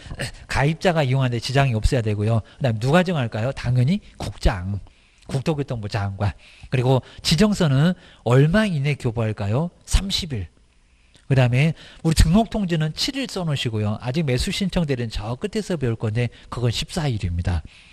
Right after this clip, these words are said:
그 등록 통지 칠 일. 그리고 매수 신청 대리는 십사 일.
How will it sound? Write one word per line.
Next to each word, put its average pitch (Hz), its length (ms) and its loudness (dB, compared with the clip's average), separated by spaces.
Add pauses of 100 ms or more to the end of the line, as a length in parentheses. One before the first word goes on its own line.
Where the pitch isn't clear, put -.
(440)
그 123 120 0
등록 160 320 2
통지 123 260 2
칠 117 400 -2
일. 120 260 2 (520)
그리고 127 200 0
매수 123 280 -2
신청 156 380 -2
대리는 120 320 2 (160)
십사 120 420 -4
일. 107 200 0